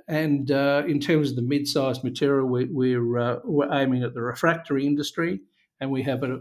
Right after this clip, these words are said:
a, an arrangement in place with, um, a company,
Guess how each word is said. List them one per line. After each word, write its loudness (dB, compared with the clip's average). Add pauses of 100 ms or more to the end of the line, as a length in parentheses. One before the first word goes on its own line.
a, -4
an -4
arrangement 2 (360)
in -6
place -4
with, -6
um, -6 (760)
a -2
company, -4